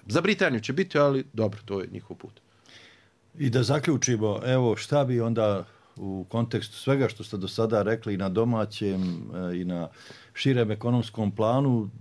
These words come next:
Speaker 2: bilo dobro za nas, šta ne bi smjeli, šta ne bismo smjeli propustiti u ekonomskom smislu, evo, u idućoj godini?
Speaker 1: Za nas, za nas bi uspjeh, uspjeh trebao biti da, da dostignemo veću stopu rasta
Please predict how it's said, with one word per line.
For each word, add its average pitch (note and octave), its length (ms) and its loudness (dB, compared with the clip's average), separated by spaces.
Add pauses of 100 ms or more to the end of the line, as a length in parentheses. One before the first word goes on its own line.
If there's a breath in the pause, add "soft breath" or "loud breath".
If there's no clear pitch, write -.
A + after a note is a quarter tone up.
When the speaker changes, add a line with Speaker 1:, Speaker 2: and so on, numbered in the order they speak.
(280)
Speaker 2:
bilo D3+ 340 6
dobro D#3+ 380 2
za C3+ 200 2
nas, D#3 220 2
šta F#3+ 200 2
ne F#3 120 4
bi F3 100 2
smjeli, F3+ 720 4
šta F3 200 2
ne E3+ 140 4
bismo D3+ 300 0
smjeli E3 340 2
propustiti C3 760 -2
u A#2 160 2
ekonomskom A#2+ 580 0
smislu, A2+ 600 -2
evo, G2+ 300 2
u F#2 100 -2
idućoj D#2+ 340 -6
godini? - 240 -14 (340 loud breath)
Speaker 1:
Za B2+ 200 2
nas, A#3 160 4 (100)
za E3+ 180 2
nas A#3+ 180 2
bi G3+ 100 -6
uspjeh, A#3+ 300 -2 (140)
uspjeh G3+ 380 -4
trebao F#3 300 4
biti D#3 360 -2
da, C#3+ 400 2 (100)
da B2 240 0
dostignemo D3+ 600 -2
veću E3 300 0
stopu D3 400 -4
rasta C#3 500 0